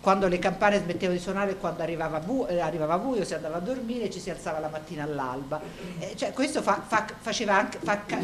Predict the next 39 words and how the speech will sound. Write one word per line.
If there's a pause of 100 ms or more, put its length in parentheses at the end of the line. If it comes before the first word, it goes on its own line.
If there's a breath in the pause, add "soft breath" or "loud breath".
la
storia (220 loud breath)
delle
persone,
del
singolo, (240 loud breath)
fa
capire
meglio
la
storia
che
non
studiando
solo
la
battaglia
di
Waterloo. (300 loud breath)
Perché
dico
questo?
Perché
se
non
ci
fossero
i
giornalisti (380 loud breath)
che
girassero,
eh,
girassero
per
le
strade,
uscissero
dalle
redazioni